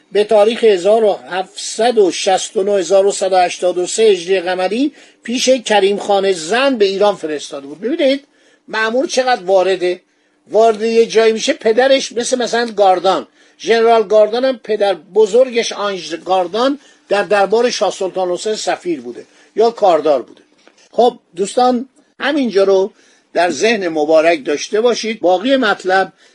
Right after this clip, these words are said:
میماند برای برنامه بعدی. انشالله در برنامه بعد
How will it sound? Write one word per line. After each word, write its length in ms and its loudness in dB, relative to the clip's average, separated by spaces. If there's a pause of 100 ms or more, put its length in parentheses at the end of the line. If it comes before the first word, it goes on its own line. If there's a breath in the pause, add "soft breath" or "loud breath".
(140 soft breath)
میماند 680 0
برای 300 2
برنامه 440 0
بعدی. 640 -2 (140)
انشالله 440 -2
در 200 2
برنامه 420 -4
بعد 400 0